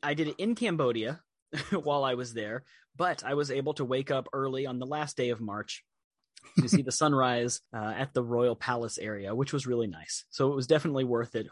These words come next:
Speaker 1: worth waiting for. How about you? I know that
Speaker 2: Beautiful.
Speaker 1: you sent me your picture. How was your
Speaker 2: Yeah.
Speaker 1: sunrise?
Speaker 2: Basically, I had to be at my job very, very early in the morning.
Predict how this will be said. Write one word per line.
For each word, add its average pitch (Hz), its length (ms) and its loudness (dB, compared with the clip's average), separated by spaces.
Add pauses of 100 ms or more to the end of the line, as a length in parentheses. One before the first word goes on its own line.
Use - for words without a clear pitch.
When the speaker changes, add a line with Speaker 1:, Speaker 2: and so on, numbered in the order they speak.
Speaker 1:
worth 139 240 2
waiting 110 260 0
for. 101 340 -6 (480)
How 170 160 4
about 175 260 6
you? 226 120 4
I 139 60 6
know 139 120 4
that 135 140 4
Speaker 2:
Beautiful. 151 40 -2
Speaker 1:
you 160 60 -2
sent - 200 -2
me 156 80 -2
your 139 100 0
picture. 233 380 -4 (160)
How 170 200 -2
was 170 160 2
your 185 120 2
Speaker 2:
Yeah. 208 80 4
Speaker 1:
sunrise? 104 540 -2 (440)
Speaker 2:
Basically, 139 520 6
I - 120 -8
had 120 180 4
to 107 80 2
be 110 300 4
at 104 180 -2 (100)
my 98 240 2
job 90 520 0 (580)
very, 104 340 2
very 92 240 0
early 90 280 -2
in 85 80 -2
the 87 60 -2
morning. 85 340 -2